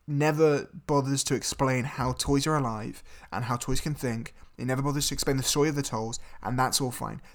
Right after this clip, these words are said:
That makes sense to me, because the rest of the world kinda makes sense, right? The rest of the world in Toy Story is still the normal world. There's not, like, this magic and stuff, and that's fine. It, it, they're just, the toys are alive.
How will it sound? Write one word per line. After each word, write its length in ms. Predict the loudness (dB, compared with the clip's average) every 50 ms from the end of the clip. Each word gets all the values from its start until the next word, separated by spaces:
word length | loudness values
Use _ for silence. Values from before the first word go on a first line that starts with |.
| -4
That 160 | 0 0 0 0
makes 180 | 0 -2 -2
sense 220 | -4 -4 -2 -4 -4
to 60 | -4
me, 180 | -6 -10 -10 -12 -14 -18 -14 -10
because 240 | -6 -2 -2 0 0
the 80 | 0 2
rest 180 | 2 2 2
of 40 | 2
the 80 | 0 0
world 180 | 0 0 -2 -6 -10 -18 -20 -20 -16 -12
kinda 320 | -8 -4 -2 0 2 2 2
makes 220 | 2 0 -2 -2 -4
sense, 220 | -4 -4 -4 -4
right? 100 | -2 0
The 60 | 0
rest 140 | 2 2 4
of 80 | 4 6
the 20 |
world 120 | 6 4
in 60 | 4 2
Toy 160 | 2 2 2
Story 220 | 4 4 2 2 2
is 80 | 2
still 160 | 2 2 2
the 80 | 2 4
normal 380 | 2 2 4 4 2 2 2 2
world. 320 | 2 2 2 0 0 -2
There's 140 | -2 -2 0
not, 80 | 0
like, 120 | 2 2 0
this 160 | 0 -2 -2
magic 240 | -2 -2 -2 -2 -4
and 80 | -4 -6
stuff, 240 | -4 -4 -6 -8 -8 -12 -14 -14 -10 -6
and 80 | -2
that's 160 | -2 -2 -2 -2
fine. 300 | -2 -2 -2 -2 -2 -4
It, 160 | -6 -6 -6
it, 220 | -6 -6 -2 2
they're 80 | 2 2
just, 220 | 2 2 -2 -2 -6 -10 -6
the 100 | -4 -4
toys 260 | -2 2 2 2 4 2
are 60 | 0
alive. 300 | 0 0 -2 -4 -6 -6